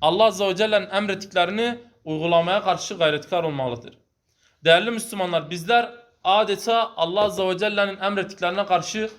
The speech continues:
bir kör gibi olmalıyız. Bir ama gibi olmalıyız. Düşünün, görmeyen bir insan, ama olan bir insan düşmemek için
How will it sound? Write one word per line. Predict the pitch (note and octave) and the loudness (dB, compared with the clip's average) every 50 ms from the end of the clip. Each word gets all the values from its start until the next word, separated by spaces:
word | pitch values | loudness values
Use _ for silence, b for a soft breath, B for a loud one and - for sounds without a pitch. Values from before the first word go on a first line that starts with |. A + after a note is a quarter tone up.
| _ _ _ _ | _ _ _ _
bir | D#3 F#3+ F#3+ F3+ F#3+ - | -6 -6 -6 -6 -10 -14
kör | - - G#3+ A3 F#3 | -10 -2 0 0 0
gibi | F3+ D#3+ E3 D#3+ | 0 -2 -2 -2
olmalıyız. | E3 D#3 C#3 B2 A#2+ A2+ A2 A2 A2+ - - _ _ _ _ _ _ _ _ _ _ _ _ _ _ _ _ _ _ _ _ _ _ _ _ _ _ _ _ _ _ _ _ D#3 | -2 -2 0 -2 -2 -2 -4 -8 -10 -14 -18 _ _ _ _ _ _ _ _ _ _ _ _ _ _ _ _ _ _ _ _ _ _ _ _ _ _ _ _ _ _ _ _ 0
Bir | F#3 G#3+ G#3 - - E3+ D#3+ E3 | 0 0 0 2 2 4 4 4
ama | E3+ F#3 G3 G3 | 4 4 2 2
gibi | F3+ E3+ D3+ | 2 0 -2
olmalıyız. | D3+ C#3+ C3+ B2+ A#2+ A2+ A2+ A2 - - - _ _ _ _ _ _ _ _ _ _ _ _ _ _ _ _ _ _ _ _ _ _ _ _ _ _ E3 | -4 -4 -4 -6 -8 -8 -10 -12 -16 -20 -20 _ _ _ _ _ _ _ _ _ _ _ _ _ _ _ _ _ _ _ _ _ _ _ _ _ _ -6
Düşünün, | E3+ - - C4+ B3 A3+ G3+ | -4 0 0 2 2 2 2
görmeyen | F3+ B3 B3 A#3 A#3 A#3 A#3+ A#3+ A3+ A#3 | 4 4 4 4 2 0 -2 -2 -2 -4
bir | A#3+ A#3+ A3 | -6 -8 -8
insan, | G3 F#3+ G3 G3 - A#3 A3 G3 - | -8 -10 -10 -6 -4 -4 -4 -2 0
ama | E3 E3+ F3 F#3 G3+ G#3+ | 0 0 0 0 0 0
olan | G#3 G#3 G#3+ G#3+ G#3+ | 0 2 2 0 0
bir | G#3+ G#3+ | -2 -4
insan | G#3 G3 F#3+ - - - A#3 A#3 A3+ A3+ - - _ _ _ _ _ _ _ _ _ _ _ | -4 -6 -6 -6 -4 -2 -2 -2 -4 -8 -12 -20 _ _ _ _ _ _ _ _ _ _ _
düşmemek | G3+ A#3+ A#3 - A3 G#3+ G#3 A3+ A#3+ A#3 | -4 -4 -2 0 0 0 2 2 0 -2
için | A#3 - - B3 B3 B3 A#3+ | -2 -4 -2 -2 -4 -4 -6